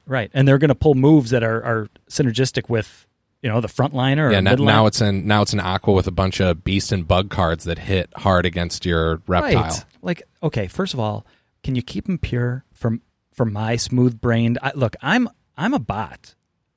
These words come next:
Speaker 2: Whoa, you
Speaker 1: Yeah.
Speaker 2: just bought bra-, bots and, uh,
Speaker 1: I'm a frickin' bot, dude. I,
Speaker 2: into a
Speaker 1: when I
Speaker 2: card
Speaker 1: play
Speaker 2: game.
Speaker 1: and I s-, and I see that, that, that Tommy Nuts clone, I know what you're bringing. But you, you throw some kind of mutt together? Okay, well,
Speaker 2: Yeah.
Speaker 1: wait, what,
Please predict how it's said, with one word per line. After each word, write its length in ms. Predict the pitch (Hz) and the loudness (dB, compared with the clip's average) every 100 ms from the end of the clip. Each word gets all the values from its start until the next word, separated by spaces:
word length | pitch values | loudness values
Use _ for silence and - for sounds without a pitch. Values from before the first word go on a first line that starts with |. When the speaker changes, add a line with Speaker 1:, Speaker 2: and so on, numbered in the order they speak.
| _ _ _ _ _ | _ _ _ _ _
Speaker 2:
Whoa, 640 | - 85 87 107 117 117 104 | -16 -4 2 4 6 8 6
you 80 | |
Speaker 1:
Yeah. 120 | 196 254 | 6 4
Speaker 2:
just 100 | 208 | 4
bought 220 | 110 92 | 2 2
bra-, 340 | 101 101 110 | 2 2 0
bots 460 | 104 107 104 113 - | -4 -2 0 0 2
and, 180 | 117 113 | 2 4
uh, 360 | 107 101 101 107 _ | 4 4 2 -2 _
Speaker 1:
I'm 260 | 131 170 285 | -4 -2 0
a 60 | 349 | -4
frickin' 480 | - 180 214 214 | -6 -8 -4 -4
bot, 340 | 214 240 262 - | -2 -2 -4 -6
dude. 280 | 117 95 90 | -6 -6 -4
I, 140 | 127 | 0
Speaker 2:
into 140 | 196 - | 2 4
a 20 | |
Speaker 1:
when 100 | 151 | 4
I 120 | 143 | 4
Speaker 2:
card 120 | - | 2
Speaker 1:
play 240 | - 202 269 | 4 4 4
Speaker 2:
game. 60 | 175 | 2
Speaker 1:
and 80 | |
I 100 | 143 | 2
s-, 160 | 202 - | -2 -2
and 140 | 139 | 0
I 100 | 143 | 0
see 200 | 190 - | 0 -4
that, 220 | 190 175 - | -2 -2 -4
that, 240 | 143 147 - 147 | -4 -2 -4 -4
that 220 | 139 - - | -4 -4 -10
Tommy 320 | - 147 170 | -8 -4 -2
Nuts 240 | 139 - - | -2 -4 -6
clone, 340 | - 196 233 - | -2 0 0 -4
I 60 | 403 | -8
know 80 | 381 | -4
what 160 | 302 220 | -2 0
you're 80 | |
bringing. 560 | 165 110 113 185 330 320 _ _ _ _ _ _ | -2 -2 -2 0 -2 -6 _ _ _ _ _ _
But 120 | 190 165 | -2 0
you, 100 | 285 | 2
you 140 | 160 | 0
throw 220 | 233 220 208 | 0 0 2
some 280 | 214 202 | 2 0
kind 180 | 151 196 | 0 -2
of 40 | 131 | 0
mutt 240 | 123 196 | 0 0
together? 260 | - 294 208 | -2 0 2
Okay, 180 | 165 120 | 2 2
well, 180 | 131 - | 0 -2
Speaker 2:
Yeah. 40 | |
Speaker 1:
wait, 160 | 156 127 | -2 0
what, 200 | 110 | 0